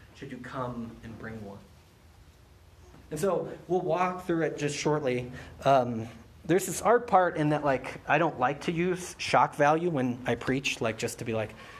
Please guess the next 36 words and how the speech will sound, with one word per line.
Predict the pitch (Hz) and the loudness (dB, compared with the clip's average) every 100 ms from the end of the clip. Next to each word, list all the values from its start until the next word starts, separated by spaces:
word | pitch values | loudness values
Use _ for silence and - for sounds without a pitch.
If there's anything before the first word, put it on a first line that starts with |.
| - - | -20 -2
"Wake | 185 180 | 0 4
up, | 214 180 143 | 4 4 -2
it's | 139 | -6
blood | - 170 170 | 2 2 2
and | 139 | 2
guts." | 151 160 - - - - - | 0 0 -4 -14 -18 -20 -4
Unfortunately, | 160 156 202 240 226 202 156 151 | -4 2 4 4 2 2 2 2
that's | 151 175 - | 2 0 0
the | 175 | 2
whole | 165 | 2
book, | 123 151 - - - - - | 2 2 2 -4 -14 -12 0
um, | 143 120 123 - | 2 2 -2 -2
or | 175 160 | 2 4
a | |
lot | 131 143 139 | 6 4 4
of | |
the | 107 | -2
book. | 104 - - - - - - | -4 -6 -6 -12 -18 -20 -4
And | 143 | -2
so, | 147 160 | 2 4
like, | 143 139 143 - - 165 147 | 4 2 -2 -16 -18 -10 2
we'll | 185 190 | 4 4
touch | 190 180 180 | 2 2 2
on | 156 | 0
some | 147 143 | 0 -2
themes | 143 139 139 147 143 | 0 0 0 -2 -2
that, | 123 110 - - - - - - - | 0 0 -4 -16 -20 -20 -20 -20 -6
that, | 123 113 | 0 0
uh, | 110 104 98 104 - - - - - - - - - - 123 123 - - - | 0 -2 -4 -8 -18 -20 -20 -20 -20 -20 -20 -20 -20 -10 -10 -10 -16 -14 -4
aren't | 123 120 - | -2 -4 -8
great | - 117 123 | -6 -4 -4
for | - | -6
the | 110 | -8
stomach | 104 - 113 127 131 | -4 -4 -2 -4 -4
if | 123 | -4
you're, | 120 120 | -4 -6